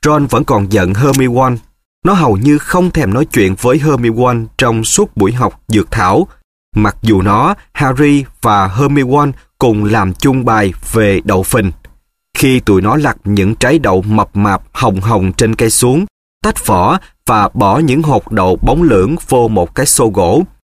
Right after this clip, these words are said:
Hermione rụt rè hỏi, "Shepard ra sao rồi?" Ron bùng ra tức tối, đến nỗi quang đậu hụt vô cái thùng, khiến hột đậu văng tung tóe khắp sàn nhà kính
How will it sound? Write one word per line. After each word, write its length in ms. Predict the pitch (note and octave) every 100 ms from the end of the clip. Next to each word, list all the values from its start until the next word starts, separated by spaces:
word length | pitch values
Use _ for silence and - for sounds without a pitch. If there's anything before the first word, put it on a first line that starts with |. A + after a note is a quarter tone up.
| _
Hermione 560 | - A#2+ A#2+ A2 A#2+ A2+ G2+
rụt 140 | G#2+ -
rè 200 | A2 G2+
hỏi, 360 | F2+ F2 G2 D#3 _ _ _ -
"Shepard 640 | - F3 - B2+ B2 B2+ -
ra 200 | - A#2+
sao 260 | A2+ - C3
rồi?" 280 | A#2+ G2+ F2 - _ _ _ _ _ _ - G#2+
Ron 320 | C3 C3 B2
bùng 240 | A2 F#2 F2
ra 140 | A#2
tức 240 | - E3
tối, 320 | - A#2+ D3+ G3 _ -
đến 140 | E3+
nỗi 200 | D#3 G2+ C#3
quang 300 | - D3+ C#3
đậu 240 | A2 F#2 G2
hụt 160 | B2+ - -
vô 160 | C3
cái 160 | - D#3+
thùng, 320 | D3 A#2+ G2 - _
khiến 160 | - D#3
hột 220 | E3 -
đậu 220 | G#2+ F#2
văng 280 | G2 B2+ A#2
tung 260 | - B2+ A2
tóe 280 | A2+ A#2+ D3
khắp 220 | G3 -
sàn 260 | C#3 G#2
nhà 140 | G2+ F#2+
kính 320 | - A#2 D#3+